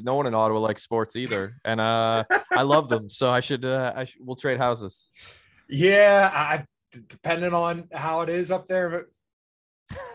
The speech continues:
Speaker 2: I, no,
Speaker 1: <laughs>
Speaker 2: you know what? No, no, no. Hold on, hold on. I was entertaining that for a second, but I fucking hate the cold. Dude, it's cold up there.
Speaker 1: It's cold as shit up here. Yeah,
Speaker 2: Yeah.
Speaker 1: absolutely.
Speaker 2: Well, well, you
Speaker 1: <laughs>
Speaker 2: know what? To be fair,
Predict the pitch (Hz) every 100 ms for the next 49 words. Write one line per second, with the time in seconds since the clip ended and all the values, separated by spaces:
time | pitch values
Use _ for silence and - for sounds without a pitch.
0 | - 269 226 277 247 330 370 285 247 240
1 | 220 190 165 269 240 165 175 180 151 240
2 | 359 240 196 208 196 196 196 190 202 185
3 | 190 _ - 294 311 427 - 208 208 240
4 | - - 123 92 92 _ - 403 370 -
5 | 277 311 - - 101 87 98 - _ _
6 | _ _ _ - - 120 104 - 131 113
7 | 104 92 90 123 101 - _ - 101 -
8 | 120 127 101 113 190 202 190 196 208 202
9 | 196 175 185 - 185 175